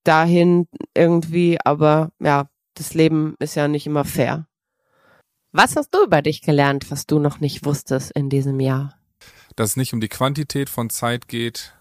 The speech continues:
Speaker 2: sondern um die Qualität. Dass ich, äh, dass ich in, in einem Alter bin inzwischen, wo es nicht mehr darum geht, dass man am Ende noch irgendwie eine Woche mehr arbeitet und dafür dann aber irgendwie noch ein tolles Geschenk mitbringt oder sonst was, sondern dass es eher darum geht,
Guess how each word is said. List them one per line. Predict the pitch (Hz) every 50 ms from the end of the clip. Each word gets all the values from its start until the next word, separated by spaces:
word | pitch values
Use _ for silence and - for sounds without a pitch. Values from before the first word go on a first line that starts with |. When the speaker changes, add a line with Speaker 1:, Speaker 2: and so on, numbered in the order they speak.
| _ _ _ _ _ _ _
Speaker 2:
sondern | - - 104 104 101
um | 95 101 98
die | 95
Qualität. | - - - 101 95 95 92 - - 107 104 - - - _ _ _ _ _ _ _ _ _ _ _ -
Dass | 113 110 113
ich, | 113 131 - 107
äh, | 113 113 113
dass | 113 127 127 131
ich | 135 - -
in, | 117 131 131 131 123
in | - 123 135
einem | 131 131
Alter | - 135 165 180 - 156 127
bin | 110 101 110 107 117 143 165 170 165 -
inzwischen, | - 110 - - - 104 - - 117 127 143 160 165 _ _ _ _ _ _ _ _ _ _ _ _ _ _ _ -
wo | 110 110
es | 107
nicht | 131 139 123
mehr | 139 120
darum | 110 107 104 110 107
geht, | 104 113 120 113 -
dass | 110 - -
man | 110
am | 107 104
Ende | 95 101 113 113 113
noch | 107 110 101 -
irgendwie | 110 110 110 110
eine | 107 110 110 107 104
Woche | 113 113 - 120
mehr | 110 107 110 113 113 110 -
arbeitet | - 113 120 120 127 123 123 123 - 135 131 - -
und | - 104 107 98
dafür | 104 107 110 - 113 104
dann | 107 107 104 107
aber | 101 104 104 107 104
irgendwie | 107 104 104 104 107
noch | 104 98
ein | 104 104 98
tolles | - - 113 110 110 107 107 104 104 104 104 104 104 104 - - -
Geschenk | 107 - - 123 120 123 117
mitbringt | 117 110 107 - - 117 120 120 117
oder | - 101 107 104 98
sonst | 107 113 123 - - -
was, | 107 107 117 117 -
sondern | - 104 101 98 98 98
dass | 98 98
es | 104 98 -
eher | - 87 104 113
darum | 117 110 110 110 107 101
geht, | 110 110 110 107 - -